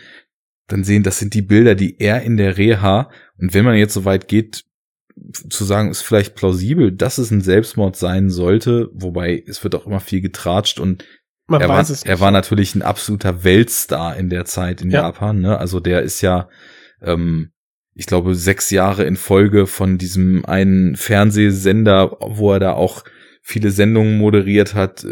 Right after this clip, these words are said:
Speaker 1: zum, zum Star des Jahres, äh, gewählt worden, ist fünfundneunzig oder war es davor? Ich weiß nicht, irgendwann auch zum, zum Mann, äh, des Jahres in Tokio gewählt worden,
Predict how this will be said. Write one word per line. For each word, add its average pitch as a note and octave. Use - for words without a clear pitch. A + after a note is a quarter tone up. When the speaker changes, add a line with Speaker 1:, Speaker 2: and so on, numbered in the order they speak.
Speaker 1:
zum, G2
zum F#2+
Star F#2+
des G2
Jahres, G2+
äh, C2+
gewählt G#2+
worden, G2+
ist -
fünfundneunzig G#2+
oder F#2
war F#2+
es -
davor? B2
Ich -
weiß G2+
nicht, G2
irgendwann G#2
auch G2
zum, G2
zum F#2+
Mann, G#2+
äh, G2
des G#2
Jahres G2+
in G2
Tokio A#2
gewählt G#2+
worden, G#2